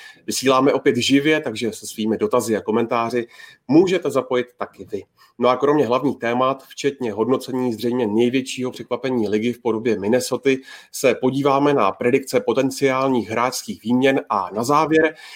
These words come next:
nebudou chybět novinky a zajímavosti. A o tématech budou už tradičně diskutovat, eh, redaktor C N N Prima News Martin Tomajdes. Ahoj, Martine.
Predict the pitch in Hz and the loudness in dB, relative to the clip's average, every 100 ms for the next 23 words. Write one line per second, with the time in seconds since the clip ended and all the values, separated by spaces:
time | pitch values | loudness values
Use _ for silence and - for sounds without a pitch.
0 | - - 113 131 101 - 110 110 104 101 | -18 -4 -2 0 0 -2 -4 -4 -4 -2
1 | 113 104 101 - _ - 90 85 87 98 | 0 0 -6 -8 _ -18 -18 -14 -6 -2
2 | 107 98 95 - 107 _ _ - 107 - | -2 -2 -8 -10 -16 _ _ -6 -6 -2
3 | 147 180 170 160 156 151 - 117 127 151 | 0 4 4 4 4 0 0 -4 2 4
4 | 151 151 147 147 _ - - - 139 160 | 6 6 4 0 _ -12 -10 -4 -2 -2
5 | - 151 147 - - - - 113 139 - | 0 0 0 -6 -20 -20 -14 -2 0 0
6 | 165 143 135 135 - 120 117 110 110 120 | 0 2 2 0 0 2 2 2 2 0
7 | - 120 113 - 135 123 123 120 123 113 | 0 -2 -2 0 0 2 2 2 0 0
8 | 98 113 113 - 107 117 127 113 139 175 | 0 -2 -2 -4 -2 -2 0 -2 0 2
9 | 139 104 - - 113 139 143 156 156 101 | 2 0 -4 -6 0 2 0 -2 -4 -6